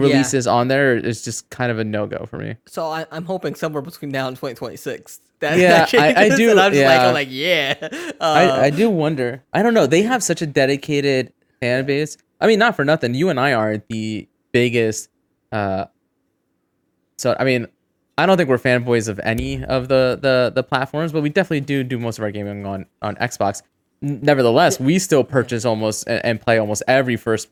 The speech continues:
Speaker 2: ti-, party title on
Speaker 1: Yeah.
Speaker 2: Sony that comes out. And so, um, but
Speaker 1: I
Speaker 2: they
Speaker 1: mean,
Speaker 2: have
Speaker 1: like
Speaker 2: such a dedicated fan base that I, I just feel like, I feel like they're gonna do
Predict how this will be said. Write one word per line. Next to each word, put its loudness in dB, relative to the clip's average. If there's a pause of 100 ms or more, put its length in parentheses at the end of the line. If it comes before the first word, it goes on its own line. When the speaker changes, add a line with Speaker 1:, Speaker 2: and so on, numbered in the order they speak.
(140)
Speaker 2:
ti-, -2
party -2
title -4
on -6
Speaker 1:
Yeah. -12
Speaker 2:
Sony -4
that -4
comes -12
out. -8 (400)
And -6
so, -2 (540)
um, -10 (160)
but 0
Speaker 1:
I -2
Speaker 2:
they 4
Speaker 1:
mean, 2
Speaker 2:
have 2
Speaker 1:
like -2
Speaker 2:
such 0
a -2
dedicated 0
fan 2
base -4
that 0 (260)
I, 0
I 0 (180)
just -4
feel 0
like, 0 (500)
I 0
feel 0
like 2
they're 0
gonna -2
do -8